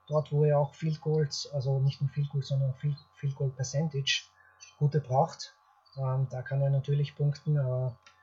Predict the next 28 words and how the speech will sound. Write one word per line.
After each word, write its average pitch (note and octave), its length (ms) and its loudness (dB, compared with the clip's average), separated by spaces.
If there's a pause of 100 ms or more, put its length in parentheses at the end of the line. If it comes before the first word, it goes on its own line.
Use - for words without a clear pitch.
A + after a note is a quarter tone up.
(120)
er C3 100 -2
wird C3+ 120 0
genauso C3+ 360 0
dieses C#3+ 340 2
Jahr B2+ 320 -2 (380)
bei C3+ 100 0
den C#3 160 4
Punkten, D3 680 2 (480)
äh, C3 460 -2 (260)
denke C#3 200 -2
ich, - 120 -4
zulegen. D3 580 4 (400)
Er - 120 -8
ist B2 100 -4
natürlich C3+ 540 -2 (200)
auch C#3 160 -14
bei C#3 100 -2
den C3 180 0
Rebounds C3+ 380 0
ganz B2+ 160 -2
stark, B2 340 -6
bei B2+ 60 -2
den B2 160 -2
Blocks B2+ 360 -4
ganz A#2+ 200 -4
stark. - 280 -8 (480)
Damit, B2+ 440 -2 (420)
äh, A#2 220 -4